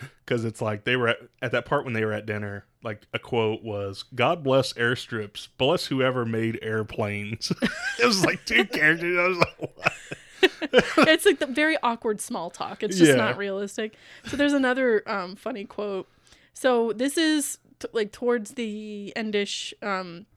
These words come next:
Speaker 2: the guy that f-, hooked up with Leah f-, the first night, the guy that she was like,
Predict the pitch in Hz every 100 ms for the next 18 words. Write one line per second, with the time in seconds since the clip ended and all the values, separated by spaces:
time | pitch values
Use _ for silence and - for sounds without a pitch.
0 | _ 233 220 226 226 208 240 269 269 -
1 | - - - - - 277 285 269 254 214
2 | 220 247 190 - - 202 - 190 - 175
3 | 175 180 - - 220 202 196 208 202 214
4 | - 233 214 196 180 -